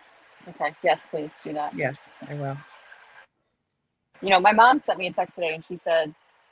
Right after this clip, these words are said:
Speaker 1: um, she said, "You're not fifty anymore." I thought that was a good way of looking at it. I thought, "Yeah, you're right. I'm not fifty anymore."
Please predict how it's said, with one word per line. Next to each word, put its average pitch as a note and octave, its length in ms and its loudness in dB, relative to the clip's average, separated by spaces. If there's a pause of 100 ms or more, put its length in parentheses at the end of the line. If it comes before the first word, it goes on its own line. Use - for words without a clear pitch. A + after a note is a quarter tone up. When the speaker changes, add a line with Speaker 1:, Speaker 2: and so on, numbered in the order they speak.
(140)
Speaker 1:
um, D#3 340 -4 (580)
she - 60 -20
said, F#3 220 -4
"You're F#3 160 -4
not F#3+ 240 2
fifty C4 320 -6
anymore." D#3+ 480 -6 (520)
I F3+ 60 -8
thought G3 200 0
that F3 120 2
was F3+ 140 -8
a F#3 60 -6
good F3+ 140 -8
way F3 180 0
of F3 120 -4
looking E3+ 300 -6
at D3+ 140 -4
it. D3 200 -8
I F3+ 80 -12
thought, E3+ 260 -4
"Yeah, C#4+ 280 -4 (100)
you're A#3+ 160 -6
right. D4+ 160 -2
I'm G#3 80 -2
not A#3+ 180 -4
fifty C#4+ 300 -10
anymore." D#3+ 380 -14